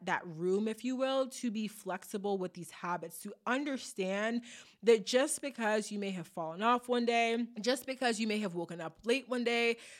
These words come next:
just because maybe one day you, you forgot to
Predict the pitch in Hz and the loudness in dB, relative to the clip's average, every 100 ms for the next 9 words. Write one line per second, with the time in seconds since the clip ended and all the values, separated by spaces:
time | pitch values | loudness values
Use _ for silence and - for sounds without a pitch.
0 | - 339 494 440 494 440 466 427 381 440 | -4 -4 0 2 2 2 2 2 2 0
1 | 427 403 370 349 247 320 330 285 294 349 | 0 2 2 2 0 -4 -4 -4 2 2
2 | 330 | 0